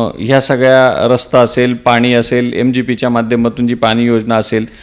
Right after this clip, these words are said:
त्या सगळ्या योजना पूर्ण कराव्या लागतील. त्याच्यानंतर कचरा संकलन असेल, त्याच्यानंतर विद्युत, अ, व्यवस्था सर्वच ठिकाणी करणं असेल,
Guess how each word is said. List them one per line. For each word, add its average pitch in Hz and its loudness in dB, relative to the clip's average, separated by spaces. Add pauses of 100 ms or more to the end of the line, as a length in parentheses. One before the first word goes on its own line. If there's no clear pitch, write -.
(680)
त्या 147 6
सगळ्या 131 2
योजना 127 2
पूर्ण 127 -2
कराव्या 120 0
लागतील. 117 -4 (220)
त्याच्यानंतर 123 -2
कचरा 127 0
संकलन 120 0
असेल, 117 -2 (480)
त्याच्यानंतर 120 2
विद्युत, 131 -2
अ, 127 6
व्यवस्था 120 0
सर्वच 117 0
ठिकाणी 113 0
करणं 117 0
असेल, 110 -2